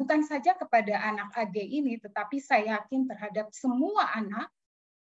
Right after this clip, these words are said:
yang berhadapan dengan hukum. Karena,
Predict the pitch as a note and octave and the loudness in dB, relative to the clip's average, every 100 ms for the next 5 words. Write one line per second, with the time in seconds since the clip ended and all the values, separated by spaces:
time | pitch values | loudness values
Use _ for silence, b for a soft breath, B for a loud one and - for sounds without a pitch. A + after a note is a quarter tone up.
0 | _ - A#3+ A#3+ B3 G3+ G#3+ A3 G#3+ G#3+ | _ -6 0 2 2 2 2 2 2 0
1 | A3+ G#3+ G#3 G#3 G3 D4 A3 G3 F#3+ A#3+ | 0 -2 -2 -6 -4 -2 -2 -4 -4 0
2 | D4+ | 4